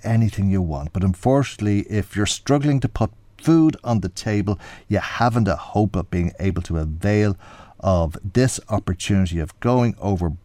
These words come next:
uh, overseas, over to Spain, uh, to have surgery carried out, because you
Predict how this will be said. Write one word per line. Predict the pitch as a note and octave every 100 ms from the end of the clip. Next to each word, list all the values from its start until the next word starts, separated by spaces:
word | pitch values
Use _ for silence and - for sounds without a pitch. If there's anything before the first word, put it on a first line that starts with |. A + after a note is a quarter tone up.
| - -
uh, | G2+ D#2+ C#2 -
overseas, | A2+ F#2+ G2 - F#2 F2+ - -
over | A#2+ A2+ F2
to | E2
Spain, | - G2 E2+ F2 - - - -
uh, | - E2
to | D#2+ G2
have | F2+ F#2+ F2 F2 - -
surgery | - F#2 E2 E2
carried | - D#2 D#2 D2+
out, | C#2 C2+ - -
because | E2 - F#2
you | -